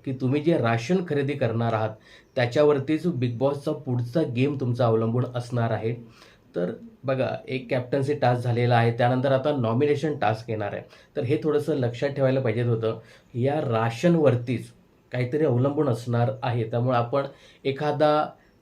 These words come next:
चांगला घटक, चांगला पदार्थ घ्यावा की तो घरामध्ये पूर्ण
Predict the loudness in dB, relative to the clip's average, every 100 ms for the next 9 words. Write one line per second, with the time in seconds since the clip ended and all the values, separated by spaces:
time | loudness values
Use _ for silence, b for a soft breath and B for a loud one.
0 | -4 0 2 4 4 4 2 0 -2 0
1 | 2 2 2 2 2 2 2 2 4 2
2 | -2 -4 -2 0 2 2 2 2 0 -2
3 | -2 2 4 4